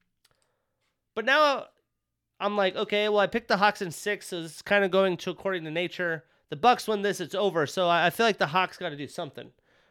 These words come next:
right? The Hawks gotta do something at, at home. They gotta give their, their home team some love. And that's exactly what they did. They shot fifty percent from the field. They defended well.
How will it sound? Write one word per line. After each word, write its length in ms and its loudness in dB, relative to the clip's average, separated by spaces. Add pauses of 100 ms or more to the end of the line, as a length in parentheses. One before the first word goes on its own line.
right? 160 -4
The 100 -4
Hawks 260 0
gotta 240 -2
do 100 -2
something 380 -4
at, 180 -4
at 200 -4
home. 240 -4
They 100 -6
gotta 180 -4
give 220 -8
their, 280 -6
their 140 -8
home 220 -10
team 260 -14
some 180 -16
love. 400 -2 (1700)
And 100 -6
that's 160 0
exactly 360 -4
what 120 -4
they 80 -2
did. 160 -2
They 80 -4
shot 320 -4
fifty 240 -6
percent 380 -6
from 120 -8
the 60 -8
field. 560 -4
They 100 -6
defended 520 -4
well. 460 -2